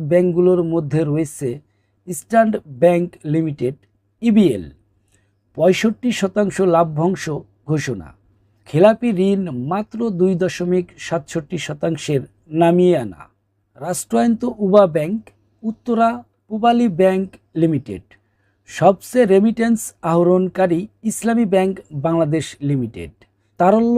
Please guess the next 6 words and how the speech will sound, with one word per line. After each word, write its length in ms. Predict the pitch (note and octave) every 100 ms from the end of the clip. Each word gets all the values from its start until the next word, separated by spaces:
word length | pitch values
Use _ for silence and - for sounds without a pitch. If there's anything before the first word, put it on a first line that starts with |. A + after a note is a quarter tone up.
| A#3+ -
সংকটে 460 | F#3 F#3+ F#3 F#3 F#3+ D#3+
থাকা 240 | E3 F3+ F3 C#3
ব্যাংককে 420 | D3+ G3+ A3+ - C3+ A#2+
সহায়তা 560 | - F#3 G#3+ A#3+ A3+ A#3 G3
দেয়া 180 | A3 F#3 A3 -
সোনালী 380 | F#3+ G3+ G3+